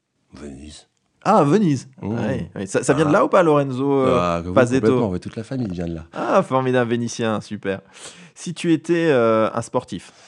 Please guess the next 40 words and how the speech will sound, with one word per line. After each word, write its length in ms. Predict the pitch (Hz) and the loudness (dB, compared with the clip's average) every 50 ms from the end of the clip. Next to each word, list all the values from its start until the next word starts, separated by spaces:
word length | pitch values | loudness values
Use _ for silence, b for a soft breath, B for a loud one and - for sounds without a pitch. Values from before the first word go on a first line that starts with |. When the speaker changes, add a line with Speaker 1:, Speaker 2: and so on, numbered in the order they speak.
| B B B B B _ - | B B B B B _ -12
Speaker 1:
Ah, 220 | - - 123 - 110 | -10 -8 -6 -6 -6
il 60 | 92 87 | -6 -6
y 40 | 85 | -8
a, 280 | 80 80 80 82 82 80 | -8 -8 -8 -10 -10 -12
hum, 680 | 82 82 85 85 82 87 92 95 92 92 95 95 95 98 | -12 -14 -14 -14 -14 -14 -14 -16 -16 -16 -18 -18 -18 -20
je 100 | 104 - | -20 -16
pense 180 | - 143 147 131 | -14 -12 -12 -10
vers 120 | 110 98 | -8 -8
l'athlétisme. 480 | 90 82 87 85 - - 90 85 - - - | -8 -8 -10 -14 -12 -10 -10 -10 -10 -12 -14
Je 100 | 87 - | -12 -10
pense 200 | - 113 - 123 | -8 -6 -4 -4
à, 80 | 113 | -4
plutôt 260 | 92 113 104 - 127 | -4 -6 -4 -2 0
à, 440 | 120 113 110 107 107 107 107 107 104 | 2 2 2 2 0 0 -2 -4 -4
à 140 | 107 107 104 | -4 -2 -2
Usain 260 | 107 113 113 - 135 131 | -2 -2 -2 -4 -4 -2
Bolt, 240 | 113 104 90 82 76 | -2 -2 -2 -4 -4
par 140 | - 73 76 | -6 -8 -8
exemple. 340 | 76 80 80 78 - - | -8 -8 -10 -10 -10 -8
Speaker 2:
Très, 240 | 82 80 80 143 139 | -6 -2 0 0 0
Speaker 1:
Un 40 | 127 | 0
Speaker 2:
très 220 | 71 71 - 139 | -2 -4 -4 -4
photographique, 560 | 131 123 117 95 107 104 104 113 113 - 104 101 95 - | -4 -4 -6 -6 -4 -4 -2 -4 -4 -4 -6 -6 -4 -2
Speaker 1:
efficace, 280 | 95 95 104 95 92 90 | -2 0 0 -2 -4 -8
Speaker 2:
très, 100 | 85 - | -8 -8
Speaker 1:
ouais, 140 | 76 73 71 - | -8 -8 -8 -10
Speaker 2:
euh, 60 | - | -10
Speaker 1:
très 180 | - - 78 | -10 -12 -12
Speaker 2:
en 60 | - - | -12 -8
termes 200 | - 92 95 101 | -6 -6 -6 -6
Speaker 1:
efficace, 60 | 92 | -6
Speaker 2:
d'image, 180 | 90 95 104 110 | -6 -4 -4 -4
Speaker 1:
rapide. 120 | 107 - | -4 -4
Speaker 2:
formidable. 400 | - 95 85 92 98 95 87 90 B B B B B B B B B B _ | -6 -8 -8 -6 -8 -8 -10 -12 B B B B B B B B B B _
Et 100 | - 143 | -2 -2
si 160 | 131 - 214 | -2 0 0
tu 100 | 175 185 | 0 0
étais 140 | 170 165 208 | 2 2 2
une 100 | 170 147 | 0 0
expo ? 480 | 151 143 - - 135 117 107 - _ _ | -2 -4 -2 -2 -2 -2 -2 -4 _ _